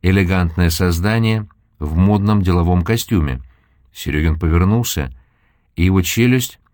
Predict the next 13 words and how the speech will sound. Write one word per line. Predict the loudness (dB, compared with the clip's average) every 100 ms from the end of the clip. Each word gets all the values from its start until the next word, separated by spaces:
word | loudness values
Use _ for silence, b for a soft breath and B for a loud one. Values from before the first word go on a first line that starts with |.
| _
с | -6
отчётливо | -4 -2 -2 0 0 0
слышным | 0 -2 0 0
стуком | 0 -4 -2 -2 -4 b b b b
упала | -4 -2 -2 0 -2 -6 -6
аж | -4 0
до | 0
самого | 0 0 0 -2
пола. | -2 -2 0 0 -4 -14 _ _ _ _ _ -12
Басов, | -6 -2 -2 -2 -2
довольный | 0 2 2 2
произведённым | 2 0 0 2 2 2
впечатлением, | 0 -2 -2 -2 0 2 0 -2